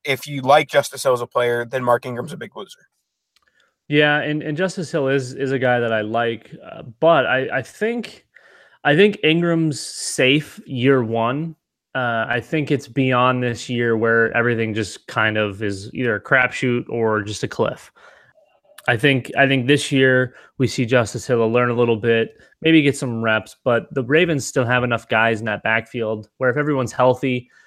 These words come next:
Speaker 2: Hill's probably not gonna get a whole bunch of run,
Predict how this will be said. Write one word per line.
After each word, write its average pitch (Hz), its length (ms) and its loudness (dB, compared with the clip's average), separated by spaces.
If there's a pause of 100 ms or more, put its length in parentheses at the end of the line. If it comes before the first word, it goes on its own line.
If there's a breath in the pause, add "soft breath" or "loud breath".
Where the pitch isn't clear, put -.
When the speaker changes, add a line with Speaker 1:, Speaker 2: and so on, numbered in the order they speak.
(200 soft breath)
Speaker 2:
Hill's 165 240 6
probably 127 420 2
not 127 160 2
gonna 123 220 0
get 117 200 -2
a 113 60 2
whole 131 360 2
bunch 139 260 0
of 127 200 -2
run, 127 400 0